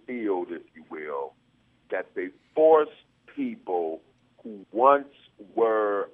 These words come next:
against him or, or once who tried to placate people who were against him,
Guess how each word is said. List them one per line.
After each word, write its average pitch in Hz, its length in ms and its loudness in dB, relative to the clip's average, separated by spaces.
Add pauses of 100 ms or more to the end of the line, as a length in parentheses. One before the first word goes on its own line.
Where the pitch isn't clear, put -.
(200)
against 143 580 -4 (100)
him 90 420 -8 (400)
or, 139 460 8 (460)
or 135 260 0
once 160 380 4 (100)
who 127 540 -2 (460)
tried 139 360 8
to 123 80 -4
placate 151 800 4 (180)
people 98 520 -6 (100)
who 117 120 -12
were 98 260 -2
against 90 500 -12
him, 87 280 -12